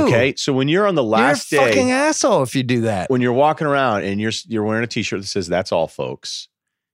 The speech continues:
Speaker 1: and then you defend it by saying, "I don't pick out my own <laughs> clothes."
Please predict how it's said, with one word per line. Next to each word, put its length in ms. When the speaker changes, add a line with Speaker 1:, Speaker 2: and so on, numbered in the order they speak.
Speaker 1:
and 200
then 440
you 460
defend 440
it 100
by 140
saying, 340
"I 140
don't 180
pick 180
out 120
my 120
own 180
<laughs> 20
clothes." 840